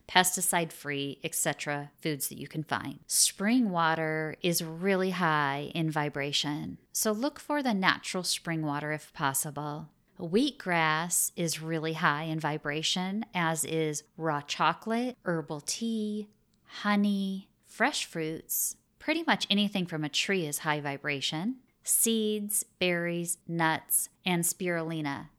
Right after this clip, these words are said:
Those are a few of the highest vibrational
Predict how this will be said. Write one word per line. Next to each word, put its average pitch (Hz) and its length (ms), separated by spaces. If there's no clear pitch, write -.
Those 233 340
are 269 120
a 185 40
few 202 300
of 170 160
the 170 80
highest 233 640
vibrational 175 760